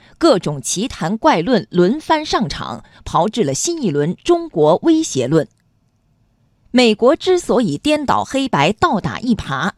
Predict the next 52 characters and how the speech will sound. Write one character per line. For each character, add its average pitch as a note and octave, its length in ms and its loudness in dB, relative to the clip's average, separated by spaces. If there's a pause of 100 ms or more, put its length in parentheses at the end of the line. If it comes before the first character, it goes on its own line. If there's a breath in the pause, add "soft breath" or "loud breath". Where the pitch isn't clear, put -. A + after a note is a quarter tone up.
(300 soft breath)
不 D4 160 -2
过 E4 200 2
是 E3+ 120 -4
他 F#3+ 280 0
极 E3+ 240 -4
力 D4 240 0
掩 C#3 200 -4
饰 - 300 0 (160 soft breath)
自 E4+ 240 -2
己 - 400 -8
是 E3 220 -2
全 D#3+ 280 -6
球 F3 240 -6
赤 G#3 240 -4
字 D#3+ 240 -4
制 C#4+ 300 -4
造 G3 240 -2
者 C#3 180 -2
的 D#3 100 -2
一 F#3+ 140 0
种 - 240 -8
障 G3+ 220 0
眼 C#3+ 180 -4
法。 - 340 -6 (1080)
国 B3+ 180 4
际 C#4+ 160 -4
社 A#3+ 200 0
会 G#3+ 200 2
正 A3 200 0
面 A3 200 2
临 D#3+ 240 0
治 A#3+ 280 -2
理 C3+ 180 -4
赤 G#3 300 -2
字、 F#3 280 -2 (180 soft breath)
信 D4+ 340 2
任 D3 160 2
赤 E3+ 200 -2
字、 F#3 280 -2 (100)
和 - 300 -2
平 F3 240 -6
赤 G3+ 200 -2
字、 - 300 -4
发 D#4+ 320 -4
展 G#2 180 -2
赤 F3+ 280 -2
字 G3 160 -2
的 - 120 -6
共 B3 220 0
同 C#3 180 -8
挑 - 220 -10
战。 - 240 -4